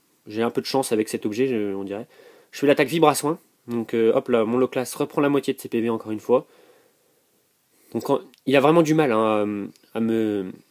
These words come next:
à me mettre K O, euh, ces deux Pokémon là. Donc, euh, sachant qu'avec son,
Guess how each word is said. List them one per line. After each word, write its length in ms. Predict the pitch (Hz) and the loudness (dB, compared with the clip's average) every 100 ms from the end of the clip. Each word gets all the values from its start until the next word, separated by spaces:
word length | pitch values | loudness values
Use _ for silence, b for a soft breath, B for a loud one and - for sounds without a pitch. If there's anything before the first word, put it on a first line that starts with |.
| _ - 107 | _ -14 -6
à 60 | |
me 100 | 113 | -2
mettre 220 | 123 131 | 0 0
K 80 | - 127 | 0 2
O, 180 | 131 131 | 4 4
euh, 140 | 107 | 2
ces 160 | - 110 | -2 -4
deux 80 | |
Pokémon 320 | 127 127 120 113 | -4 -4 -4 -2
là. 180 | 113 | -2
Donc, 240 | 127 104 - | -4 -8 -8
euh, 140 | 98 | -8
sachant 280 | - 123 139 | -6 -6 -4
qu'avec 300 | 131 120 120 | 0 0 0
son, 400 | - 120 110 | -2 -2 -4